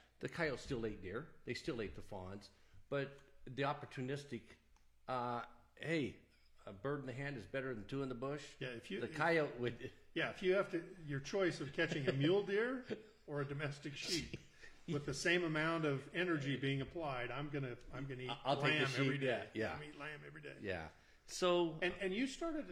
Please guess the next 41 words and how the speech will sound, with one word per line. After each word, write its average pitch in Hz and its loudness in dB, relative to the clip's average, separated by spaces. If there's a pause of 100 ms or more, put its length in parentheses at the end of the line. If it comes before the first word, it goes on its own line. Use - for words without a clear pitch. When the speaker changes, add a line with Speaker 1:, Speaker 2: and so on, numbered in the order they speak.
Speaker 2:
this 156 -6
very 170 -2
conversation 165 -4
talking 139 -4
about 131 -6 (140)
a 135 -10
cultural 143 -4
genocide, 117 -10
and 127 -10 (400)
unfortunately, 151 -2
I 131 -4
think 135 -6 (240)
wool 147 -2
growers, 131 -4 (300)
uh, - -12 (640)
are 131 -6
probably 131 -6
one 123 -10
of 120 -10
the 123 -14
early 120 -8
victims 120 -12
of 117 -14
that 113 -10
Speaker 1:
They 113 2
are. 143 0 (280)
Speaker 2:
cultural 120 -8
genocide. 117 -14
The 117 -16
Basque 120 -12
people 127 -8
and 113 -14 (500)
those 131 -2
who 127 -2
were 117 -4
very 131 -2
close 139 -4
to - -10
the 135 -6
land, 131 -6
who, 117 -8